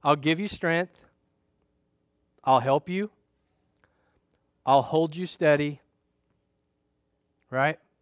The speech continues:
Keep a firm grip on who? You. I just love that verse.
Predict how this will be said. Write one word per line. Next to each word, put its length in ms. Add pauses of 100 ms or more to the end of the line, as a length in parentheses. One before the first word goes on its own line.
(1080)
Keep 240
a 80
firm 640 (520)
grip 460 (280)
on 220
who? 240 (880)
You. 240 (2500)
I 160
just 120
love 140
that 160
verse. 460